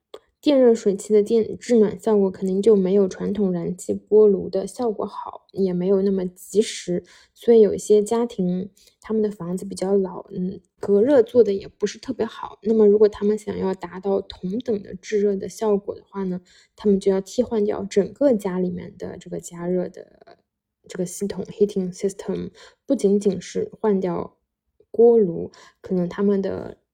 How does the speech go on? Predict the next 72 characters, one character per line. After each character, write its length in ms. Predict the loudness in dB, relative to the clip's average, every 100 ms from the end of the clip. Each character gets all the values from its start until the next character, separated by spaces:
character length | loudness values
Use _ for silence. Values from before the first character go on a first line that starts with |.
| -10
燃 220 | -8 -8
气 160 | -6
管 240 | -4 -4 -8
道 140 | -8 -6
啊 140 | -6
什 160 | -8 -8
么 80 |
的 120 | -8 -4
都 180 | -2
要 180 | -2 -4 -8
更 240 | -10 -8 -8
换 200 | -8 -10
成 240 | -12 -14 -16
其 160 | -18
他 180 | -16 -8
的 260 | -6 -6 -10
尺 260 | -16 -14
寸， 320 | -14 -8 -8 -8 _ _ _
才 160 | -8
能 200 | -4 -2
够 120 | -2 -4
达 240 | -6 -12
到 260 | -8 -6 -6
之 160 | -6
前 240 | -8 -6 -6
燃 180 | -8
气 160 | -6 -4
锅 200 | 2 4
炉 100 | 4
可 180 | -2 -8
以 60 |
达 220 | -10 -10 -12
到 160 | -8
的 100 | -8
这 140 | -10 -14
个 100 | -16
制 240 | -12 -10
热 140 | -8
的 100 | -10
效 260 | -12 -12 -12
果。 220 | -12 -18 -20 _ _
那 80 | -2
么 120 | 0
这 80 | 0
就 140 | -4
是 160 | -6 -8
变 220 | -6 -6
成 120 | -6
了 80 | -8
一 60 | -8
个 80 | -10
很 240 | -12 -12
大 220 | -10 -8
的 100 | -8
工 260 | -8 -6 -6
程， 240 | -8 -12 -14 -12
所 80 |
以 80 | -10
大 180 | -10 -12
家 140 | -12
可 160 | -12 -10
能 140 | -8
就 100 | -6
不 240 | -8 -8 -2
愿 240 | 2 2
意 80 | 0
去 180 | -4 -14
实 280 | -16 -14 -16
施， 280 | -14 -16
或 160 | -10 -6
者 140 | -6
想 220 | -6 -12